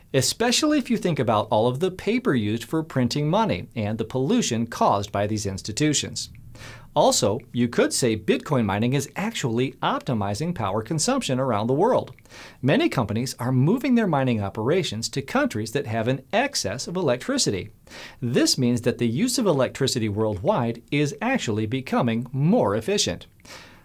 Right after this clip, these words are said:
There are a lot of additional arguments in favor of mining, but I'll leave you with these two for now. The second question I usually get is, "Can't Google start mining Bitcoin and blow out the competition?" Yes, it can, but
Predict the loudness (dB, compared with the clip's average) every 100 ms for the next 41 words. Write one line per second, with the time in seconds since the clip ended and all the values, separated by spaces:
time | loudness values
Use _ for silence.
0 | -6 2 4 6 4 4 2 2 2 0
1 | 0 0 2 2 2 2 0 0 -2 -2
2 | -4 -2 -4 -4 0 0 0 -2 -4 -8
3 | -2 -2 -2 -4 -2 -2 -2 2 4 4
4 | 2 0 0 -2 -4 0 2 2 -4 -14
5 | -20 -20 -20 -20 -16 -14 0 2 4 4
6 | 4 4 2 4 2 2 2 2 2 2
7 | 4 2 4 2 2 0 -2 -2 -10 -2
8 | 0 0 -2 2 2 4 2 2 0 0
9 | 0 2 2 2 2 0 0 -2 0 -2
10 | -4 -2 4 6 6 4 2 0 0 0
11 | 2 2 2 2 2 0 -16 -18 -20 -12
12 | 0 2 4 2 0 0 0 0 -2 0
13 | 0